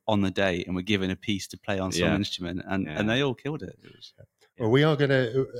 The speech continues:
Speaker 3: every episode of this season, we are going to outro with one of the songs, you know, in the order that we played them. So we'll, we'll talk about that
Speaker 1: Yeah.
Speaker 3: at the end of this podcast. Now we've gotta move along. We've only got half an hour left. News,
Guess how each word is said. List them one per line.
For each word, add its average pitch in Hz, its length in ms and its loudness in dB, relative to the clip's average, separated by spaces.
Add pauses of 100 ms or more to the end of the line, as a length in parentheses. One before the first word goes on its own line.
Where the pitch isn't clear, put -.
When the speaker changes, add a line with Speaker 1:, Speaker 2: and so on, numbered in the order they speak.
Speaker 3:
every 120 420 6
episode 104 460 4
of 95 80 2
this 98 220 2 (120)
season, 98 500 0
we 98 120 0
are 98 120 0
going 92 280 -2
to 92 260 -2 (420)
outro 98 680 0
with 95 240 0
one 101 220 -2
of 87 100 -2
the 92 80 -4
songs, 87 480 -8
you 92 120 -6
know, 82 80 -6
in 87 120 -6
the 87 80 -4
order 85 200 -4
that 87 120 -12
we 85 80 -6
played 80 260 -16
them. 80 160 -16
So 85 380 -6
we'll, 87 240 -2
we'll 90 300 -6
talk - 220 -8
about 87 280 -2
that 90 160 -2 (420)
Speaker 1:
Yeah. 104 60 2
Speaker 3:
at 95 80 0
the 101 100 4
end 104 160 4
of 101 80 2
this 110 160 0
podcast. - 460 -2
Now 110 80 6
we've 104 120 4
gotta 123 300 4 (320)
move 131 240 4
along. 123 220 4
We've 120 80 4
only 120 160 4
got 107 160 -6
half 113 240 2
an 113 80 2
hour 104 120 4
left. 104 340 -2 (100)
News, 131 640 0